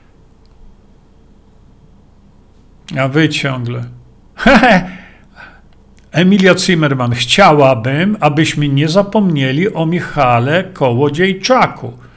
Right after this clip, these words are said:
A dlaczego mamy nie zapomnieć o tym oszuście? Dlaczego mam pamiętać? Zostawił rolników samych sobie. Zresztą nigdy nie chciał niczego dobrego.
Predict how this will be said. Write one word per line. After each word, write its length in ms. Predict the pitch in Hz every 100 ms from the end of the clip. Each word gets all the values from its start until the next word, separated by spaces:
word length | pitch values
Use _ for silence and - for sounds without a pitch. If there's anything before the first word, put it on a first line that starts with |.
| - -
A 80 | 123
dlaczego 360 | 120 165 269 302
mamy 260 | 302 302
nie 160 | 294 285
zapomnieć 760 | 269 - 226 120 107 113 - - - -
o 80 | 127
tym 180 | 143
oszuście? 600 | 139 - 120 - - 127 139 - - _ _ _
Dlaczego 320 | - - 254 294
mam 200 | 320 311
pamiętać? 720 | 311 320 175 110 117 117 - - - - - -
Zostawił 720 | 127 160 - - 185 120 120
rolników 560 | 117 127 135 139 131 120
samych 360 | - 131 131 -
sobie. 480 | - 120 123 120 - - -
Zresztą 260 | 214 - 233
nigdy 300 | 220 165 180
nie 240 | 180 175
chciał 240 | - 131
niczego 320 | 117 117 120 110
dobrego. 600 | 113 110 107 110 110